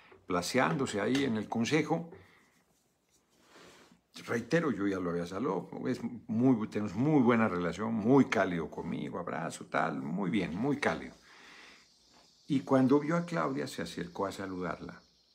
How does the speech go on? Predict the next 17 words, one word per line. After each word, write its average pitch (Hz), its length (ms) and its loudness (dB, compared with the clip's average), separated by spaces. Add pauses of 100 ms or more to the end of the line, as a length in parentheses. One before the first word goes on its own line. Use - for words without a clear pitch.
(320)
Claudia 85 340 -6
se 92 140 -8
para, 87 340 -2
yo - 160 -6
me 87 140 -8
paro, 92 380 -4
ya 131 160 -4
lo 185 120 -6
platiqué 87 400 -4
ayer, 69 320 -8
pero 85 200 -6
voy 85 180 -4
a 101 100 -2
platicar - 480 -8
algo 85 280 -4
de 87 80 -4
fondo 90 560 -8